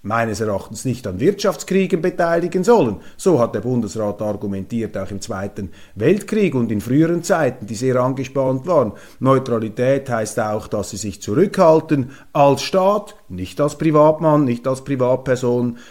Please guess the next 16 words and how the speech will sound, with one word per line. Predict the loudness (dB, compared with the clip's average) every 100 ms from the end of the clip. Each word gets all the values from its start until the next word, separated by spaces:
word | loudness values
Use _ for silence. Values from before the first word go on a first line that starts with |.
| -6
bei | -2 0
der | 0 2
Äußerung | 0 0 2 2 2
von | -2 -2 -4 -12 -20 -20 -12
moralischen | -4 0 2 2 0 -2 -6
Einschätzungen | -6 -2 0 2 2 2 0 2 2
und | 0
politischen | 0 0 0 -6 -6 -6
Einschätzungen | -6 -4 -2 2 0 0 2 2 2 -2 -8 -8
kriegerischer | -2 0 2 0 2 2
Ereignisse, | 4 4 4 4 4 4 2
also | 2 2
dass | 0 0 0
man | 0
nicht | 0 0
permanent | 4 4 4 2 2 2 0